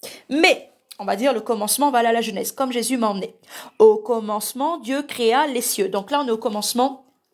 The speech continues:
du monde, de notre monde. Notre monde a un commencement, mais Jésus-Christ n'a pas de commencement. Amen. «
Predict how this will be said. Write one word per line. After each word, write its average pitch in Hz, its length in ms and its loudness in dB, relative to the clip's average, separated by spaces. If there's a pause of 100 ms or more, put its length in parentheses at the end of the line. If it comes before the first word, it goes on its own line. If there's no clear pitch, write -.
du 196 140 -2
monde, 202 440 0
de 202 120 0
notre 196 300 0
monde. - 300 -6 (800)
Notre 202 220 4
monde 302 200 2
a 233 40 4
un 208 60 2
commencement, 185 560 -2 (340)
mais 208 80 0
Jésus-Christ 202 500 -2
n'a 220 80 -2
pas 247 180 2
de 202 100 -4
commencement. 190 500 -6 (260)
Amen. « 190 300 -4